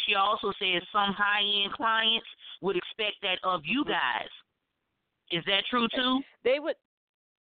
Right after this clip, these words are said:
Speaker 2: they would try it. Um, that, that
Speaker 1: Mm-hmm.
Speaker 2: was more, you know, I came on board in the late nineties. That was more of that time. They were still, like, living through the, the seventies where, um, you know, where all of the crews were women,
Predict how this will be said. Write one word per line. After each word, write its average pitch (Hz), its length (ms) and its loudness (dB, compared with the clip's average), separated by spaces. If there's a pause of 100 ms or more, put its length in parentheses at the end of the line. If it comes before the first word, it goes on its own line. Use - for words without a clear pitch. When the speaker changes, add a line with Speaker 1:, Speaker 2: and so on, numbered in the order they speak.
(100)
Speaker 2:
they 269 100 -10
would 277 260 -2
try 180 260 -4
it. 185 360 -4
Um, 175 480 -4 (120)
that, 285 200 -4 (120)
that 269 220 0
Speaker 1:
Mm-hmm. 170 240 2
Speaker 2:
was 226 220 0
more, 220 480 0 (380)
you 202 60 -14
know, 190 80 -8
I 202 120 -4
came 226 300 -8
on 180 240 -10
board 180 420 2
in 170 160 -10
the 170 80 -8
late 175 260 -6
nineties. 170 460 -8
That 302 160 -2
was 233 180 0
more 196 340 0
of 170 100 -4
that 180 320 -4
time. 196 400 -8 (360)
They 185 120 -4
were 185 200 -2
still, 214 280 2
like, 180 280 0
living 185 420 -2
through 180 280 -2
the, 160 480 0
the 170 80 -10 (100)
seventies 180 600 -2
where, 156 480 -6 (460)
um, 139 420 -6 (480)
you 185 140 -8
know, 151 140 -2
where 165 200 2
all 196 280 4
of 185 60 -2
the 185 60 -4
crews 190 440 -4
were 170 160 -6
women, 170 500 -8